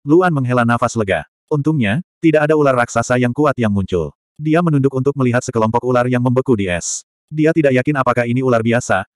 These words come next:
atau ular Azure Yu Surgawi yang asli. Orang-orang di aliansi belum pernah melihatnya sebelumnya, tetapi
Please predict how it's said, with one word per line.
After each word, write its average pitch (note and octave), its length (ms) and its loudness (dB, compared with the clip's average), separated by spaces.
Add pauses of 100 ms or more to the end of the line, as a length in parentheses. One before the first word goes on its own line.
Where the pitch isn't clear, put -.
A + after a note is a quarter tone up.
(120)
atau C3 160 2
ular C3+ 240 2
Azure A#2+ 240 0
Yu B2 160 0
Surgawi C#3+ 480 0
yang G2 80 -2
asli. F#2 400 -6 (800)
Orang-orang D3 400 2
di D3 80 0
aliansi C3 400 0
belum B2+ 240 0
pernah A#2+ 160 0
melihatnya A2+ 320 -2
sebelumnya, B2 560 -2 (160)
tetapi D3 240 0